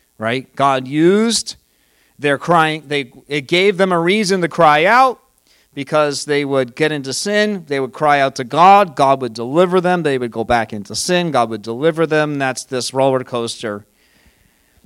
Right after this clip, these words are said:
Why suddenly, even Saul, who had defeated many Philistines already, were they so afraid?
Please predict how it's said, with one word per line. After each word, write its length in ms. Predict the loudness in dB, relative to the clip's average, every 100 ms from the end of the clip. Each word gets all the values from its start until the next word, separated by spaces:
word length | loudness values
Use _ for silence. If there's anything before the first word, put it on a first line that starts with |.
| -20 -20 _ _ _ _ _ _ _ _
Why 460 | 0 8 10 10 6
suddenly, 1040 | 4 2 6 6 6 0 -4 -4 -4 -6 -12 _ _ _ _ _ _
even 400 | -2 -2 0 -2
Saul, 720 | -2 2 6 6 6 2 -4 _ -2
who 140 | 2
had 180 | 2 2
defeated 640 | -2 0 0 2 2 -2 _ 0
many 280 | 4 6 4
Philistines 540 | 4 4 2 -2 4
already, 580 | 6 8 6 2 -2 -8 _ _ _ _ _ _
were 160 | 2 2
they 120 | 2
so 200 | 2 0
afraid? 420 | 0 -2 -6 -10